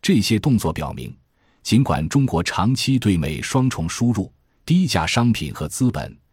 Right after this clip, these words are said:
以在经济上维护美中之间形成 G 二关系，但中国在太平洋美援湖的任何晃动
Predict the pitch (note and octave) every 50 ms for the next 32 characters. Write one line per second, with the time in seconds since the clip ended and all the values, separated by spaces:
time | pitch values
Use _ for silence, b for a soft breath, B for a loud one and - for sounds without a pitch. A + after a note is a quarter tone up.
0 | _ _ _ _ - F2 F#2 F2 F#2+ F#2 - - C3+ C3 - - F2+ - E2+ D#2
1 | C2+ A#1 - E2 G2 A2 G#2+ - F#2 F2 D#2+ C#2 D2+ D#2 - - G#2 C3 - A#2
2 | G#2+ G2 - G2+ A2 A2 G#2 - - F2+ F#2 F#2+ - E2 E2 F2 - - A#2 G2+
3 | E2 D#2 - E2 E2+ F#2 F2 - - A1 - _ _ _ b b b b b b
4 | b b b F2+ F#2 F2+ - B2+ C3 A#2+ - D#2+ D#2+ D#2+ - F#2+ F#2+ E2+ - -
5 | - - A#2 G2 F2+ - G2+ G2 E2+ F#2 G#2+ G2 D#2 C#2 - - G2+ A#2 A2+ -
6 | F#2 F2 D#2+ E2+ B2 E3+ D3 G#2+ - - D#2+ D#2+ - - A2+ F#2+ F2+ - E2+ D2
7 | -